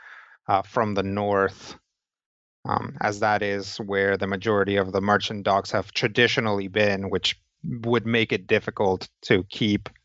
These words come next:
larger attack vessels in those places. From what I understand, um, uh, Asmodeus has been using it,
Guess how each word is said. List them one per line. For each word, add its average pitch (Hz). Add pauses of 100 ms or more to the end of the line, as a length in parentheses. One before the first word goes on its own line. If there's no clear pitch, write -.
(240)
larger 107
attack 104
vessels 101
in 98
those 98 (440)
places. - (1300)
From 110
what 110
I 113
understand, 113 (680)
um, - (2250)
uh, 113
Asmodeus 110
has 107
been 104
using 101
it, 101